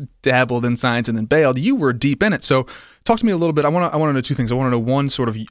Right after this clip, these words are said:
about your interest in science from the beginning, but then also, you know, you were in deep. What brought you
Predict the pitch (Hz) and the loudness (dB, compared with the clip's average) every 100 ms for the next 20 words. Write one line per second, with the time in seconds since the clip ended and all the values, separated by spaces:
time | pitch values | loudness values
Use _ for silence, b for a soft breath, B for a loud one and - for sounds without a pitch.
0 | - 123 113 113 117 120 120 110 - B | -4 0 0 0 0 0 2 0 -4 B
1 | B 143 139 147 123 123 - 120 117 117 | B 0 0 0 0 -2 0 0 0 -2
2 | - - 113 107 113 131 165 143 135 131 | -6 -4 -2 -2 0 2 0 0 0 0
3 | 143 - 120 113 - b b b b 156 | 0 0 -2 -2 -8 b b b b -2
4 | 135 120 - 202 359 254 127 113 107 170 | 0 -2 -6 -6 -2 0 2 2 2 0
5 | 123 151 160 123 139 151 147 147 151 131 | 0 0 0 2 2 2 2 2 4 2
6 | 127 | -2